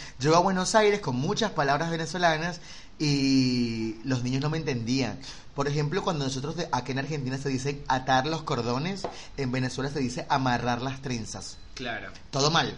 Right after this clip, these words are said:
Speaker 1: O sea, la oración estaba completa, pero estaba mal formulada. Y los niños no tienen el poder de desbloquearte. Es
Speaker 2: Claro.
Speaker 1: decir, el niño está aprendiendo palabras nuevas, no, no puede traducirte ni entender por contexto. Entonces fue súper difícil y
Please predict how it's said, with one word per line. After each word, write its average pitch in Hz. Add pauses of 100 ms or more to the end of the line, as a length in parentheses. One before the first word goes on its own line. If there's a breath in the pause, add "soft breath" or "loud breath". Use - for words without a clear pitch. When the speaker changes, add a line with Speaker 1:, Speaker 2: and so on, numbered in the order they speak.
(160)
Speaker 1:
O -
sea, 127
la 127
oración 127
estaba 151
completa, 190
pero 156
estaba 135
mal 147
formulada. 147 (260 loud breath)
Y 147
los 127
niños 139
no 175
tienen 175
el 160
poder 127
de 160
desbloquearte. 123
Es 104 (260 loud breath)
Speaker 2:
Claro. 127
Speaker 1:
decir, 117
el 131
niño 135
está 147
aprendiendo 151
palabras 160
nuevas, 196 (240 loud breath)
no, 143
no 147
puede 180
traducirte 165
ni 185
entender 127
por 151
contexto. 131 (340 loud breath)
Entonces 151
fue 196
súper 220
difícil 202
y 139